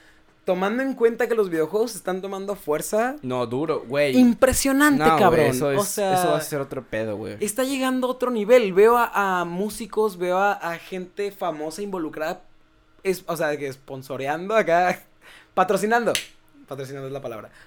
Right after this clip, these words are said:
Speaker 1: Patrocinando así equipos de, de esports, de
Speaker 2: Güey,
Speaker 1: de lo que quieras,
Speaker 2: entraste,
Speaker 1: güey.
Speaker 2: creo que era un jugador, no me acuerdo,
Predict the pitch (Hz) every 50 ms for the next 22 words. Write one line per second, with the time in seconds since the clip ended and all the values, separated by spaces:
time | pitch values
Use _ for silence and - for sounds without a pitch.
0 | _ - - 190 190 220 220 190 - 208 190 185 190 190 190 196 202 202 208 208
1 | 208 208 208 202 - 156 160 165 - - 170 165 165 160 156 156 - _ _ _
2 | _ - 170 170 - 196 185 - - 208 208 196 175 190 175 160 156 156 160 180
3 | 180 - - - - 185 190 196 196 190 - - _ _ - - - - - _
4 | _ - 139 143 143 143 139 139 139 - - _ _ _ _ _ _ - 123 147
5 | 160 156 - - - - 151 165 180 196 226 220 254 247 254 - 277 285 262 240
6 | 214 185 196 196 202 170 165 147 139 127 117 110 202 202 - 247 240 247 247 233
7 | - - 208 165 139 135 147 156 156 143 147 180 214 247 240 233 247 240 226 220